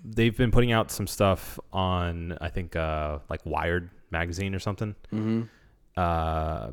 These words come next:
Speaker 1: but that's about it. I feel like there's been a lot more attention on the Xbox. I think because they've been forcing that attention, uh, because, again, they didn't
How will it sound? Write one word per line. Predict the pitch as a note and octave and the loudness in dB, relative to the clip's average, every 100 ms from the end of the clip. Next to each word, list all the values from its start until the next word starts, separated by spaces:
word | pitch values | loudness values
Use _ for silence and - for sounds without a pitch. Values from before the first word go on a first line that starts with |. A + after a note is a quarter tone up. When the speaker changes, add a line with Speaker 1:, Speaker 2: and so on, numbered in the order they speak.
| - | -2
Speaker 1:
but | F2+ | 2
that's | A#2 - | 2 2
about | B2 F2+ | 2 2
it. | F#2+ D#2 - _ _ _ _ _ - | 2 -2 -4 _ _ _ _ _ -10
I | E2+ | -4
feel | G2 | 0
like | F2+ E2 - - - - - - E2 - | 0 0 -4 -12 -14 -20 -20 -16 -12 0
there's | G#2 | 0
been | - G#2+ | 2 2
a | |
lot | G#2 G2+ | 2 2
more | F#2+ | 0
attention | - F2+ - | 0 -2 -2
on | F2 | 0
the | |
Xbox. | F#2+ - F2 E2 - - _ - _ _ _ - | 2 2 2 0 -2 -12 _ -20 _ _ _ -6
I | - | 0
think | G#2+ C#3+ | 2 2
because | G#2+ G2 | 2 2
they've | F2+ E2+ | 2 -2
been | E2+ | -4
forcing | D#2+ - A#2 B2+ G2 | -6 -2 2 2 2
that | E2+ | -2
attention, | D#2 F2 D#2+ F2 - - - - - - | 0 -4 -4 -8 -12 -20 -20 -20 -20 -6
uh, | - E2+ E2 D#2+ | 0 2 2 0
because, | F#2 - F2+ | -2 -2 -2
again, | F#2 G#2+ G2 | 0 0 0
they | E2+ E2 D#2+ - - - - | 0 0 -2 -10 -20 -20 -6
didn't | G2+ F#2 | -4 -4